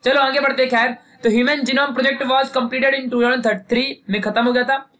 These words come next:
इसमें हम लोग क्या करते थे, basically motto क्या था इस प्रोजेक्ट का, कि हम लोग मैपिंग करते थे entire human genome को और nucleotide sequence को मैपिंग करते थे, यानी measure करते थे।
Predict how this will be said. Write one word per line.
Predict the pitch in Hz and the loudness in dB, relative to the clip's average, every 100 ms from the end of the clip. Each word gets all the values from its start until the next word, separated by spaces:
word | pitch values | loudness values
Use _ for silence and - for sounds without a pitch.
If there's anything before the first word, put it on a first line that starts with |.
| _ - | _ -8
इसमें | 233 254 294 | -6 -2 -2
हम | 277 | 0
लोग | 285 | 0
क्या | 269 | 0
करते | 269 262 247 | 0 -2 0
थे, | 254 | 0
basically | 254 262 269 | 0 0 0
motto | 226 220 262 | 0 2 0
क्या | 262 | 0
था | 247 254 262 _ _ _ _ _ _ _ _ - | 0 -2 -2 _ _ _ _ _ _ _ _ -2
इस | 247 | -2
प्रोजेक्ट | - 247 254 247 | 0 -2 0 0
का, | 262 269 - - - | 0 -2 -8 -20 -6
कि | 247 | -2
हम | 247 | 0
लोग | 285 | 2
मैपिंग | 240 240 240 294 277 | 2 0 0 -4 -2
करते | 277 269 | -2 0
थे | 294 | -2
entire | 269 247 240 254 269 247 | 0 0 2 4 4 2
human | 240 262 247 | 2 0 0
genome | 208 208 180 | 0 0 0
को | 143 139 - _ _ _ 196 | -4 -10 -14 _ _ _ 0
और | 240 240 | 0 2
nucleotide | 240 262 269 269 | -2 0 2 2
sequence | 254 240 262 262 | 0 -2 -2 -2
को | 277 | 0
मैपिंग | 247 208 208 233 | 0 0 0 -2
करते | 226 185 | 0 -4
थे, | 170 170 | -8 -6
यानी | 190 233 | -4 -2
measure | 208 202 226 | -2 0 0
करते | 190 180 160 | -2 -2 -4
थे। | 143 | -6